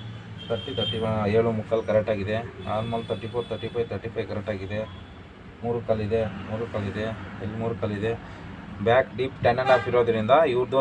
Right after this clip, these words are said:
ನಾರ್ಮಲ್ ಶೋಲ್ಡ್ರು ಫಿಫ್ಟೀನ್ ಇದೆ, ಅದಕ್ಕೆ ನಾನು ಟ್ವೆಲ್ವ್ ಮಾಡ್ಕೊಂಡಿದ್ದೀನಿ, ಇಲ್ಲಿ ಟ್ವೆಲ್ವ್ ಇಟ್ಕೊಂಡಿದ್ದೀನಿ. ಆ, ಶೋಲ್ಡರ್ ಎಷ್ಟು ಅಂತ ಹೇಳಿಲ್ಲ ಅವರು,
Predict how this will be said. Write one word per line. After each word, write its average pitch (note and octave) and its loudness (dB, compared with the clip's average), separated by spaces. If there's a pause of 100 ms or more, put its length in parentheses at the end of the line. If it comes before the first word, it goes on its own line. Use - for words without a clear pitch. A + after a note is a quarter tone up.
ನಾರ್ಮಲ್ B2 6
ಶೋಲ್ಡ್ರು B2 0
ಫಿಫ್ಟೀನ್ A#2 -2
ಇದೆ, A#2+ 2
ಅದಕ್ಕೆ A#2 4
ನಾನು A#2+ 0
ಟ್ವೆಲ್ವ್ A2+ 4
ಮಾಡ್ಕೊಂಡಿದ್ದೀನಿ, G2 -2 (760)
ಇಲ್ಲಿ A#2+ -4
ಟ್ವೆಲ್ವ್ A#2+ 4
ಇಟ್ಕೊಂಡಿದ್ದೀನಿ. A2 0 (460)
ಆ, - 2 (220)
ಶೋಲ್ಡರ್ C#3 6 (120)
ಎಷ್ಟು A#2 0
ಅಂತ B2 0 (100)
ಹೇಳಿಲ್ಲ A#2 6
ಅವರು, G#2 2